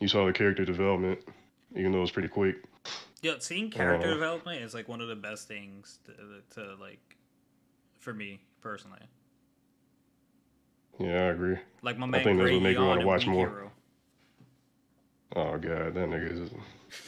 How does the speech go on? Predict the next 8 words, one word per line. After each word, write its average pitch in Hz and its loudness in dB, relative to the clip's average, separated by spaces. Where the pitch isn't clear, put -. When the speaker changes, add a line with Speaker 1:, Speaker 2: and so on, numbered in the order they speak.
Speaker 1:
We, 87 -2
I 92 2
can't, 82 0
uh, 87 0
gush 90 2
over 87 0
him. 90 -2
So, 87 -4